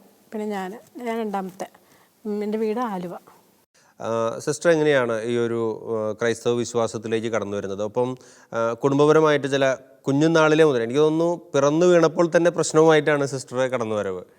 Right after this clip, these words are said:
Speaker 2: ആ, കുടുംബം തന്നെ ഒരു വലിയ പ്രതിസന്ധിയിലേക്ക് നീങ്ങുന്നൊരു സാഹചര്യമുണ്ടായി. ആ, ചൊവ്വാദോഷവും അത്തരത്തിലുള്ള കാര്യങ്ങളൊക്കെ പറഞ്ഞ്, ശനിദശയും അങ്ങനെയുള്ള കാര്യങ്ങൾ പറഞ്ഞ് കുടുംബം, മാതാപിതാക്കൾ, ആ, സ്വന്തം കുടുംബത്തിൽ നിന്നും ഇറങ്ങിപ്പോരേണ്ട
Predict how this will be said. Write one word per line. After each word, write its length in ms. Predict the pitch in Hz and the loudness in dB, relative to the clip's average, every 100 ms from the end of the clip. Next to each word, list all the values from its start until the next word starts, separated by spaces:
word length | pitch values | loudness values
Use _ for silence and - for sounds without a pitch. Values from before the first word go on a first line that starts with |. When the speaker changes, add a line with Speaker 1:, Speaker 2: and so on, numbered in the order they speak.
| _ - | _ -16
Speaker 2:
ആ, 60 | - - 127 | -14 -8 -4
കുടുംബം 300 | 135 143 147 135 | 0 0 0 0
തന്നെ 200 | 127 131 123 127 | 0 -2 -2 -6
ഒരു 140 | 123 123 117 | -6 -4 -4
വലിയ 180 | 117 117 113 | -2 -2 -4
പ്രതിസന്ധിയിലേക്ക് 840 | 117 107 113 104 113 110 101 113 107 - 113 | -6 -6 -8 -6 -4 -2 -2 -4 -6 -10 -8
നീങ്ങുന്നൊരു 400 | 107 110 110 107 101 | -6 -4 -6 -6 -6
സാഹചര്യമുണ്ടായി. 720 | 101 104 98 104 92 87 90 - _ _ _ - | -6 -6 -6 -8 -8 -12 -14 -18 _ _ _ -16
ആ, 20 | 104 104 107 104 | -12 -10 -12 -6
ചൊവ്വാദോഷവും 600 | 110 110 107 110 - 104 101 | 0 0 0 -2 -4 -6 -6
അത്തരത്തിലുള്ള 460 | - 107 104 107 104 | -6 -6 -6 -6 -4
കാര്യങ്ങളൊക്കെ 460 | 107 101 104 101 104 104 | -2 -2 -4 -6 -6 -6
പറഞ്ഞ്, 240 | 98 101 - | -8 -8 -6
ശനിദശയും 560 | 107 107 107 - 104 87 110 | -4 -2 -4 -4 -8 -8 -8
അങ്ങനെയുള്ള 380 | 113 120 117 113 - | -6 -6 -6 -8 -8
കാര്യങ്ങൾ 280 | 104 107 107 110 | -8 -8 -6 -6
പറഞ്ഞ് 280 | 104 117 135 127 123 | -6 -10 -14 -14 -10
കുടുംബം, 320 | 113 113 117 - _ _ _ 113 | -6 -4 -6 -8 _ _ _ -6
മാതാപിതാക്കൾ, 580 | 113 110 113 113 113 117 - 123 | -4 -2 -2 -2 -4 -10 -12 -10
ആ, 20 | 113 110 104 | -6 -6 -6
സ്വന്തം 280 | 113 110 113 113 - _ - 104 | -6 -4 -6 -8 -18 _ -18 -12
കുടുംബത്തിൽ 360 | 110 110 107 110 | -8 -6 -6 -8
നിന്നും 180 | 110 110 | -8 -8
ഇറങ്ങിപ്പോരേണ്ട 640 | 104 104 104 107 104 101 | -8 -10 -8 -6 -6 -6